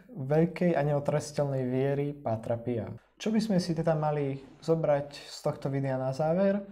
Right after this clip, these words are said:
To je to, že Páter Pio mal obrovský dar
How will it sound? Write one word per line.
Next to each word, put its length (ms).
To 40
je 120
to, 160
že 240
Páter 480
Pio 720
mal 400
obrovský 560
dar 400